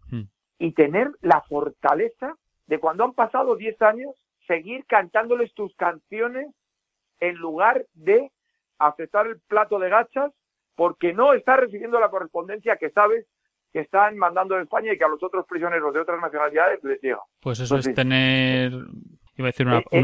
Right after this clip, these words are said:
Speaker 1: una, una, una, una palabra fuerte, porque
Speaker 2: eh, es, es de una categoría, a mí me lo parece, de,
Speaker 1: Pues sí.
Speaker 2: de, de una, y, y claro, estamos hablando todo el rato de lealtad.
Speaker 1: Hmm.
Speaker 2: Yo, macho, mi, mi,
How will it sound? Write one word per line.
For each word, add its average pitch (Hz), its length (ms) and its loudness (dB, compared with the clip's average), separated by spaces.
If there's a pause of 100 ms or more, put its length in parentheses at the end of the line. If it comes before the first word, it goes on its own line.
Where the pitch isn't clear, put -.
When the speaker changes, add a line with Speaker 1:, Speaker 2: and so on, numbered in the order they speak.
Speaker 1:
una, - 720 -4
una, 127 300 4
una, - 60 -2
una 123 260 2
palabra 104 340 0
fuerte, 107 320 0
porque 104 460 -2
Speaker 2:
eh, 180 100 0
es, 190 280 2
es 165 120 2
de 190 80 2
una 190 240 2
categoría, 170 600 0
a - 20 -12
mí 143 120 -10
me 175 100 -4
lo 160 100 2
parece, 147 500 0
de, 147 220 -6
Speaker 1:
Pues 147 120 -2
sí. - 60 -16
Speaker 2:
de, 143 280 0
de 139 200 -2
una, 156 420 2
y, 135 140 -12 (100)
y 123 160 -8
claro, 160 280 2
estamos 156 240 -2
hablando 175 260 0
todo 175 140 4
el 170 60 -2
rato 170 260 2
de 151 80 0
lealtad. 139 500 2 (100)
Speaker 1:
Hmm. 113 100 -6 (600)
Speaker 2:
Yo, 160 180 -8
macho, 180 340 -6
mi, 180 320 -10
mi, 156 580 -8